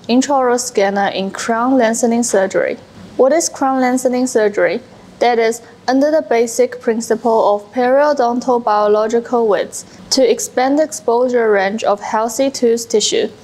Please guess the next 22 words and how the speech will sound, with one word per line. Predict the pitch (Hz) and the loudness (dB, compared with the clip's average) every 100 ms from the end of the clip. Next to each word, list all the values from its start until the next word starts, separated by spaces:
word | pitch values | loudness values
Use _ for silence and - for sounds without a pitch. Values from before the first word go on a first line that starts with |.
| - - | -20 -6
and | 208 214 | -2 0
to | 226 | 4
remove | 220 202 214 220 254 - | 4 4 2 0 0 -6
part | - 240 269 | 0 2 2
of | 285 - | 0 0
the | |
alveolar | 311 220 220 226 226 226 226 | 2 2 2 0 2 2 0
bone | 220 196 196 202 | 0 0 0 -4
and | 202 208 202 | -2 -2 0
gingiva | 226 240 226 180 180 - - - | 0 2 2 2 0 -2 -16 -4
by | 220 | -4
surgery, | 226 240 233 196 139 - - - - - - | 0 0 2 2 2 0 -6 -20 -20 -20 -12
so | - 226 208 208 | -4 0 2 0
as | - 226 254 | 0 0 -2
to | - 320 | -4 0
increase | 247 269 262 247 226 | 2 0 0 0 0
the | - 196 | 0 -2
exposure | - - 220 240 269 | -2 -2 0 2 2
of | 240 220 - | 2 0 0
the | 220 | -2
teeth, | - - - - - - - | 0 -4 -4 -8 -10 -20 -16
thereby | - 208 202 196 190 | -2 0 2 0 -2